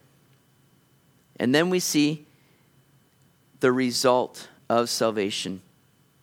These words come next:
that you will not perish, but have everlasting life. See, the reality is that there's one of two destinations for you to go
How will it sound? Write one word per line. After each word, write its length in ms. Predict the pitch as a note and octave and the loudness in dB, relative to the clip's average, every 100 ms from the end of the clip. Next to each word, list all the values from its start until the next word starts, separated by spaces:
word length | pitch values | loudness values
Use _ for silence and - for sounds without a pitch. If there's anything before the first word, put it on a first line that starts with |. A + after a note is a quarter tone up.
| _ _ _ _ _ | _ _ _ _ _
that 260 | - A#2 - _ _ _ _ _ _ _ _ _ _ _ _ - | -4 -4 -6 _ _ _ _ _ _ _ _ _ _ _ _ -6
you 120 | B2 | -2
will 100 | B2+ | 0
not 260 | A#2+ G2+ | 0 0
perish, 560 | - C3 C3+ F#3 - - _ _ _ _ _ | -4 -2 0 -2 -8 -12 _ _ _ _ _
but 140 | A#2 | -2
have 200 | A#2+ A2 | 0 -2
everlasting 720 | A2+ A#2+ A#2 G#2 A2 - A2+ | -2 -2 -2 -2 -4 -8 -6
life. 360 | G#2 G2 - - _ _ _ _ _ _ _ _ _ _ _ _ _ _ _ - - - - | -6 -8 -10 -20 _ _ _ _ _ _ _ _ _ _ _ _ _ _ _ -20 -20 -20 -2
See, 140 | F#3 | 4
the 100 | F3+ | 6
reality 460 | F#3+ G#3 C4+ A3 G3+ | 6 6 4 0 -2
is 360 | D3+ C#3 D3 | 2 4 2
that 140 | D#3 D3 | -2 2
there's 400 | D#3 C#3+ C3+ - _ _ _ _ - | 2 2 -2 -14 _ _ _ _ -12
one 320 | C#3 E3 G#3 | 0 2 2
of 140 | G#3 | 0
two 160 | - G3+ | -4 0
destinations 760 | F3+ F3+ E3+ D3+ D3+ - C3 - | 2 0 -2 -2 -2 -4 -6 -6
for 160 | C3 | -2
you 120 | C3+ | -2
to 80 | B2+ | 0
go 240 | A#2+ G#2 | 0 -2